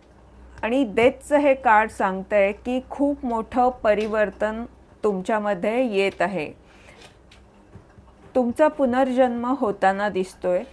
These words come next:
डेथनंतर the magicianचं कार्ड म्हणजे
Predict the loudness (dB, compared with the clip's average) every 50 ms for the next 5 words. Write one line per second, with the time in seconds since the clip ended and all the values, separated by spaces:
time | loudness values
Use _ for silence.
0 | -20 -20 -20 -20 -12 -2 2 4 4 4 2 0 -2 -2 0 -2 -2 0 2 2
1 | 2 2 2 0 0 2 0 -2 -4 -4 -4 -8 -10 -8 -6 -6 -4 -4 -6 -6
2 | -4 -6 -6 -6 -6 0 2 4 4 4 2 -2 -8 -16 -20 -20 -20 -20 -20 -18
3 | -8 -6 -6 -6 -4 -2 -2 0 2 2 0